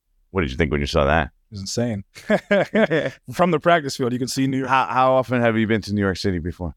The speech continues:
Speaker 1: How many times have you been? Where are you before?
Speaker 2: Yeah, maybe, like, four or five times. Been here, like, different off seasons, vacation, maybe, like, three, five days type of thing.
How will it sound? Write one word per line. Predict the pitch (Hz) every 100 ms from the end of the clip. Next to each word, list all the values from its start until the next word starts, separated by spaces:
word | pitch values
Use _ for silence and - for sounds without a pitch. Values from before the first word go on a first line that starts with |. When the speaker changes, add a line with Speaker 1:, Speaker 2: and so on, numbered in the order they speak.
| -
Speaker 1:
How | 98
many | 92
times | 101 92 98 -
have | 90 92
you | 95
been? | 107 110 110
Where | 123
are |
you | 139
before? | 135 131 139 151 _ _
Speaker 2:
Yeah, | 160 151
maybe, | 196
like, | 147
four | - 135
or |
five | 123 120
times. | 131 135 147 -
Been | 143 127
here, | 131
like, | 117 107 _ _ -
different | 131 107
off | 104 -
seasons, | 113 113 104
vacation, | 107 107 110 - 110
maybe, | 107 101
like, | 104 95 _ _ _ _ _ _ _ _
three, | 123 120 123 120 117
five | 233 226
days | 240 240
type | - 127
of |
thing. | 131 135